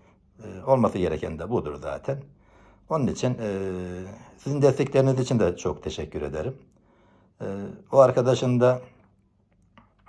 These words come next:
e, yazdığı paylaşımın,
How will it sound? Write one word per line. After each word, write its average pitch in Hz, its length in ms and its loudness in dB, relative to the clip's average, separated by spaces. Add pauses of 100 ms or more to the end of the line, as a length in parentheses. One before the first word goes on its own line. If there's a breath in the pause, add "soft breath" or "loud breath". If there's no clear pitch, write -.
(220)
e, 90 60 -12 (1400)
yazdığı 117 840 4
paylaşımın, 113 720 4